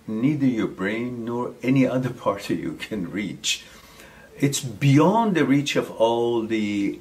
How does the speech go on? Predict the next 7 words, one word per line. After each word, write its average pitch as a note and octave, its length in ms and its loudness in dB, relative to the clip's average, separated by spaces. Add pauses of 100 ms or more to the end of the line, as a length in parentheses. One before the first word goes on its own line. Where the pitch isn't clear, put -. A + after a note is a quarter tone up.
apparatuses F#2+ 1120 -6
and F2+ 240 -6
the E2 80 -12
fragments - 1000 -6 (200)
of - 200 -12
your D2+ 100 -2
existence, - 680 -10